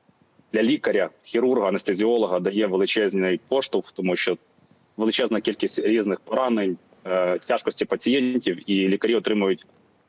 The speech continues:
ду-, дуже велику практичну, практичні навики.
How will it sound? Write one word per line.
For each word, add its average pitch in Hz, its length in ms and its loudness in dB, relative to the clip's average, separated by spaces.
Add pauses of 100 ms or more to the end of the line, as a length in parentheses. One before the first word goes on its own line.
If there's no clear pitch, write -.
(220)
ду-, 113 260 0
дуже 120 200 2
велику 110 260 0
практичну, 101 540 -2 (120)
практичні - 360 -2
навики. 87 400 -2